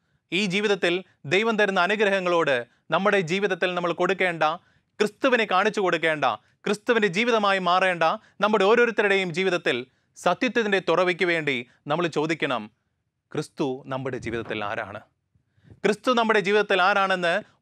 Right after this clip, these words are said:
ഓരോരുത്തരും ചോദിക്കുമ്പോൾ നമ്മുടെ ജീവിതത്തിൽ നമുക്ക് മനസ്സിലാകും എൻ്റെ ദൈവവും ഞാനും തമ്മിലുള്ള ബന്ധം എത്രമാത്രം ആഴമേറിയതാണെന്ന്. രണ്ടാമതായിട്ട് പത്രോസ് ഏറ്റുപറഞ്ഞത് അധരത്തിൻ്റെ ഒരു വിശ്വാസമായിരുന്നില്ല, ബോധ്യത്തിൽ നിന്ന് മാത്രം വന്നൊരു വിശ്വാസമായിരുന്നില്ല.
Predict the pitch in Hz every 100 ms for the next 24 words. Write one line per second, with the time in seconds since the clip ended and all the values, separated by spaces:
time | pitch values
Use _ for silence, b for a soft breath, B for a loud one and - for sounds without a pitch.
0 | 170 226 240 226 208 185 175 180 196 170
1 | 156 117 107 _ - 135 151 143 147 139
2 | 135 131 131 120 139 143 127 123 113 104
3 | _ - 123 127 113 131 151 139 139 147
4 | 117 113 127 117 113 110 107 113 113 101
5 | _ _ 123 - 151 139 113 - 110 110
6 | 110 139 139 110 107 101 98 107 _ _
7 | _ _ _ _ - 135 165 180 175 143
8 | 135 120 110 160 _ _ _ _ _ _
9 | - 123 165 151 123 143 147 143 139 127
10 | 98 110 _ _ _ _ 131 131 147 156
11 | 156 143 139 127 120 120 156 151 139 123
12 | 131 113 98 _ _ _ _ _ _ _
13 | - 131 180 202 202 190 185 165 185 196
14 | 190 180 165 160 196 180 156 151 147 120